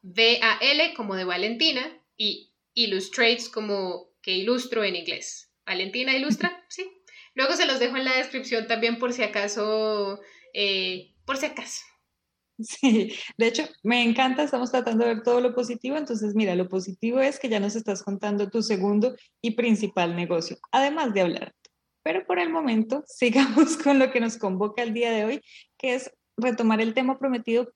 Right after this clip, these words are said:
Speaker 2: para el día de hoy, espiritualidad y religión. La idea es que nosotras, pues, como ya les hemos contado, somos colombianas, crecimos en el contexto colombiano donde la religión mayoritaria es la religión católica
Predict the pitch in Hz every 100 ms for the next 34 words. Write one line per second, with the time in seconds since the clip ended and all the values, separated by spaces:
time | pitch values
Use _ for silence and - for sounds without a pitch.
0 | _ 240 214 185 175 165 175 175 - _
1 | _ _ _ - 214 220 220 196 196 185
2 | 185 262 339 - - 185 190 170 156 185
3 | - _ _ _ _ _ - 254 294 269
4 | 262 254 - 214 208 208 - - _ _
5 | - 240 233 233 220 214 - - 214 -
6 | 202 196 196 202 220 214 240 233 240 220
7 | 214 - 190 175 180 - 214 220 226 220
8 | 220 214 196 185 202 208 202 190 185 190
9 | 202 214 220 208 202 202 190 185 180 175
10 | 180 190 180 185 202 208 208 185 185 185
11 | 185 185 185 175 165 165 202 202 277 226
12 | - 269